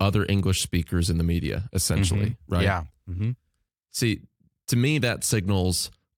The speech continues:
Speaker 1: that these groups know that, at least for us here in the West, culture itself is an idol. It's as though they know that if they can attach something that's moral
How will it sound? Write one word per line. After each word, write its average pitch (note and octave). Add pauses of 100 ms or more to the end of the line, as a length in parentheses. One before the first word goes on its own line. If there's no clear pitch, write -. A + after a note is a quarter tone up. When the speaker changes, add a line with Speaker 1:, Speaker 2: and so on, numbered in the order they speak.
Speaker 1:
that -
these C#3+
groups G#2+
know G2 (580)
that, G2+
at G2
least E3
for -
us G2+
here G2+
in G2
the F2+
West, F2 (380)
culture A#2+
itself G2
is F#2+
an F2+
idol. E2 (420)
It's A2+
as B2
though B2
they A2
know G#2
that F#2
if F2
they B2
can G3
attach B2
something D#2
that's G2
moral G2